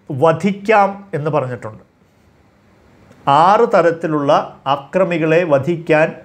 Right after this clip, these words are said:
വേദോക്തമായി തന്നെ നിർദ്ദേശമുണ്ട്. അതായത് മറ്റൊരാൾക്ക് വിഷം കൊടുക്കുന്നവൻ, മറ്റൊരുവൻ്റെ സ്വത്തിന് തീ വയ്ക്കുന്നവൻ,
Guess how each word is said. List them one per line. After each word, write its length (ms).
വേദോക്തമായി 880
തന്നെ 260
നിർദ്ദേശമുണ്ട്. 760
അതായത് 480
മറ്റൊരാൾക്ക് 640
വിഷം 380
കൊടുക്കുന്നവൻ, 600
മറ്റൊരുവൻ്റെ 680
സ്വത്തിന് 540
തീ 140
വയ്ക്കുന്നവൻ, 640